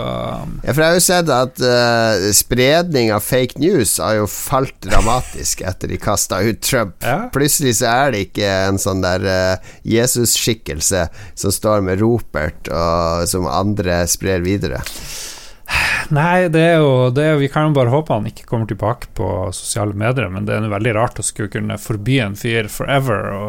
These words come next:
Speaker 2: å være det. Så når han ikke er president, da tror jeg han kommer tilbake på Facebook og et eller annet. Så da, uff, jeg gruer meg. Gruer meg. Hold
Speaker 1: Men Tru-, Trump News Network, det,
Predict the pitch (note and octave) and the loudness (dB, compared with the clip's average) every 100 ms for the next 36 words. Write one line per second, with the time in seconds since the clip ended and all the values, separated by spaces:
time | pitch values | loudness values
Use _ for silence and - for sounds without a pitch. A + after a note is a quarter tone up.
0 | G2+ G#2 G2+ G#2 G#2 C3 C#3+ G#2+ - C3 | -8 -8 -8 -6 -2 0 -2 -4 -4 0
1 | D3 E3 E3 D3+ - B2+ C#3 F#3+ G#3+ G#3 | 2 2 2 0 2 2 2 4 2 -2
2 | - - - - - - B2 D3 B2+ A2+ | -10 -12 -20 -20 -12 -6 0 2 2 2
3 | A#2+ A2 A2+ B2+ C3 D3+ - A2+ A2 G#2+ | 0 0 2 0 0 -4 -2 -2 0 0
4 | G#2+ G#2 - - C3 C#3 - C#3 C3 C3+ | -2 -4 -6 -2 2 2 0 0 -2 -2
5 | - G2+ G2 G#2 B2 - A#2 G#2+ B2 C#3+ | -8 -4 -2 -2 -4 -6 -6 -2 0 0
6 | C#3+ - - - - - - - - - | -2 -8 -12 -14 -20 -20 -12 -4 -2 -2
7 | A2+ A2+ - - - A2 G#2 G#2+ A2 G#2+ | -2 -6 -8 -10 -6 -4 -4 -2 -2 -2
8 | G2+ G2+ - B2+ C3+ D#3 C#3+ A2 A2 G3+ | -4 -10 -6 0 4 4 4 2 2 2
9 | G#3 - - F3 - C#3+ F3+ C#3+ C#3+ F3 | 0 -6 -4 -2 0 2 0 0 0 2
10 | D3+ C3 D#3 C3 A#2+ G3+ C#3+ G#2+ G2 F#2+ | 0 2 2 4 2 2 2 2 0 0